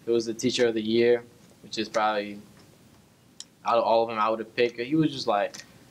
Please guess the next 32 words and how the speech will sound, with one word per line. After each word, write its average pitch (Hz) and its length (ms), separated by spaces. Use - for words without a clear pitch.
it 147 80
was 139 260
his 131 300
history, 151 360
which 107 240
I 117 60
was 120 140
like, 104 280
"I - 60
don't 117 100
know 120 100
how 120 100
I'm 117 80
gonna 110 260
do." 117 160
But 120 160
the 113 80
way 139 220
he, 165 480
his 113 160
class 202 300
was, 117 180
like, 95 300
my 107 100
favorite, 104 400
really, 104 400
in 110 40
my, 101 320
my 101 60
years. 101 420
Is - 320
I, - 80